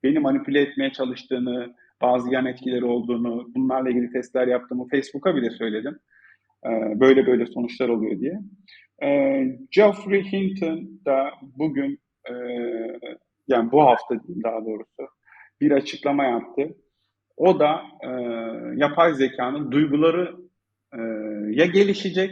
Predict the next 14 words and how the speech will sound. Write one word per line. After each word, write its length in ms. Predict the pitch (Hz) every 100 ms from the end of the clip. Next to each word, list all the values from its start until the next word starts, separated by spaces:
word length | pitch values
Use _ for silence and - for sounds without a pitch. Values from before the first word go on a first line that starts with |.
| -
ya 200 | 135 135
da 80 | 127
zaten 360 | 143 147 147 143
şu 160 | 139
an 100 | 131 -
çoktan 440 | 127 - 139 131
var 220 | 123 120 - -
diyor. 100 | - _ _ _ _ _ -
Yani 520 | 117 117 113 117 117 -
yapay 420 | 131 127 139 139 135 - 127
zeka 400 | 127 127 131 127
diyoruz 280 | 139 147 151
ama 340 | 135 110 107
bunun, 280 | 135 139